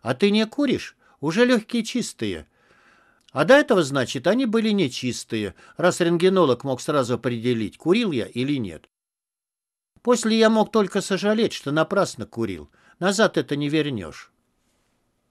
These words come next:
У вас были какие-нибудь приметы относительно того, чего нельзя не делать перед вылетом?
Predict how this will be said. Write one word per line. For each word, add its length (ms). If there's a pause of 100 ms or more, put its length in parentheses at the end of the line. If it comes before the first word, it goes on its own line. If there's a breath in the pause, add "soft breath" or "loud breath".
(580)
У 100
вас 240
были 240
какие-нибудь 640
приметы 420
относительно 680
того, 340
чего 300
нельзя 360
не 160
делать 360
перед 260
вылетом? 580